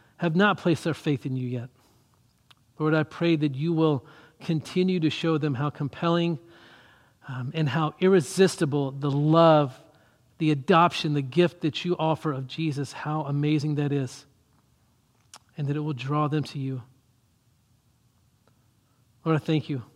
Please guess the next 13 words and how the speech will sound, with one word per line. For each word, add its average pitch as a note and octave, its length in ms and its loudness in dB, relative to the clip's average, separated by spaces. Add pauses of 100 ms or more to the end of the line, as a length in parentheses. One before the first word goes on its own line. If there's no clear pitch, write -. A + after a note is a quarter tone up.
(520)
for D#3 120 -8
who C3+ 120 -6
you D#3 200 0
are C#3+ 140 2
and C#3 220 -8
for D#3+ 160 -4
the D3 300 0 (560)
unending F3+ 800 2
ways D3 480 4 (140)
that D3+ 140 -6
you D3+ 160 -2
love C3+ 320 2
us. - 320 -12